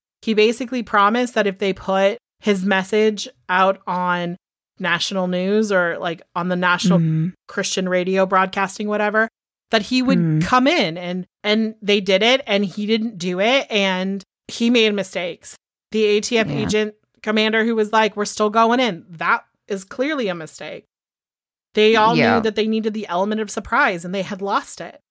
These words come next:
Speaker 1: Bill says it,
Speaker 2: Mm-hmm.
Speaker 1: like, four times, like, "We needed it to be a surprise, and we had lost the element of surprise. This is a bad
Speaker 2: Mm-hmm.
Speaker 1: idea." Like,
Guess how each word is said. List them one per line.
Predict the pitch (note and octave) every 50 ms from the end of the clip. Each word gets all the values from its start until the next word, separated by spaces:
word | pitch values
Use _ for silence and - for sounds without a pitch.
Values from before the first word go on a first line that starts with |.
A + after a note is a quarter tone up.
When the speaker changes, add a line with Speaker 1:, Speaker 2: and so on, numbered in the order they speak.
| _ _
Speaker 1:
Bill | G#3 A3 B3+ D4 G3
says | F#3 A#3 F3+ F3
it, | E3+ F#3+
Speaker 2:
Mm-hmm. | G#3+ C4+
Speaker 1:
like, | D#4 G3+ F#3+ -
four | - A3+ A#3+ B3+ C4
times, | A#3+ C#4+ C#4 D4+ B3 G3 F3+ -
like, | G3+ F3+ -
"We | G#3 A#3
needed | A#3 A#3 A#3+ B3 C4 C4 A#3+ G#3+ F#3+ A3
it | A3+ G3
to | - A3
be | A#3+ B3
a | B3
surprise, | A#3+ G#3+ F#3 A3+ C4 D4 B3+ G#3+ G3+
and | G3+ G#3
we | G#3+ A3
had | A3+ G#3+
lost | G#3 G3+ A3+ A#3 A3
the | - A3
element | A3+ A#3 A#3 A#3
of | -
surprise. | D#3 D#3 D#3+ D#3+ D#3 D#3
This | D#3 D#3+
is | E3
a | F3
bad | A3 G#3+ G#3+ -
Speaker 2:
Mm-hmm. | G3+
Speaker 1:
idea." | G#3+ A3+ C4 B3 A3+
Like, | G#3 F#3+ F3